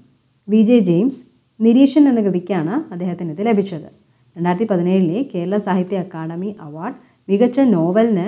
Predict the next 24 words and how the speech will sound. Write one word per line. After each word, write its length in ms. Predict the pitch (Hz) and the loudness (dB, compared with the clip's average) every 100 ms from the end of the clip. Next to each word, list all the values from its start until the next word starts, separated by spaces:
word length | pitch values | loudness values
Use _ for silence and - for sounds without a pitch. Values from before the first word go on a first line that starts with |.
| 247 | -4
ലഭിച്ചത് 420 | 196 180 185 170 233 | -4 -4 -8 -8 -6
വി 80 | 202 180 | -4 0
ജെ 100 | 196 180 | 2 0
ജെയിംസിനാണ്. 680 | 165 160 180 202 190 147 160 302 - _ _ _ 208 | 0 -4 -4 -6 -6 -8 -12 -14 -16 _ _ _ 2
നിരീശ്വരൻ 420 | 208 240 247 233 220 | 2 2 0 0 0
എന്ന 100 | 180 | -2
കൃതിക്കാണ് 360 | 165 160 180 165 | -4 -6 -6 -8
അദ്ദേഹത്തിന് 340 | 151 151 156 151 | -8 -12 -12 -8
ഇത് 100 | 226 - - | -6 -8 -4
ലഭിച്ചത്. 420 | 202 196 175 143 - _ _ _ _ - | -2 0 -4 -14 -18 _ _ _ _ -2
രണ്ടായിരത്തി 320 | 247 277 320 302 | 4 4 4 4
പതിനെട്ടിലെ 460 | 240 254 262 285 285 | 2 2 0 2 2
ജ്ഞാനപീഠ 480 | 220 196 226 254 285 277 | 2 0 -2 -2 -2 -2
പുരസ്കാര 400 | 240 233 233 226 208 | -2 -4 -4 -2 0
ജേതാവാണ് 580 | 175 165 190 180 143 160 285 - _ _ _ _ _ 180 | -2 -2 -4 -6 -8 -10 -12 -14 _ _ _ _ _ -4
അമിതാവ് 420 | 185 180 196 339 302 - | -2 2 0 0 -6 -10
ഘോഷ്. 300 | 160 147 - _ _ _ - | -10 -10 -14 _ _ _ -6
രണ്ടായിരത്തി 340 | 170 175 175 202 | -4 -2 -4 -4
പതിനെട്ടിലെ 480 | 170 180 185 160 208 294 _ 185 | -4 -4 -4 -6 -6 -10 _ -4
ജ്ഞാനപീഠ 440 | 180 185 202 220 220 | 0 2 2 0 0
പുരസ്കാര 400 | 214 185 - 202 208 190 | -2 -4 -6 -4 -4 -2
ജേതാവാണ് 540 | 160 185 202 170 147 262 - _ _ - | -4 -4 -6 -6 -8 -12 -14 _ _ -6
അമിതാവ് 400 | 180 175 180 277 - _ - | -2 0 0 -2 -6 _ -2
ഘോഷ്. 340 | 190 151 - | -2 -2 -6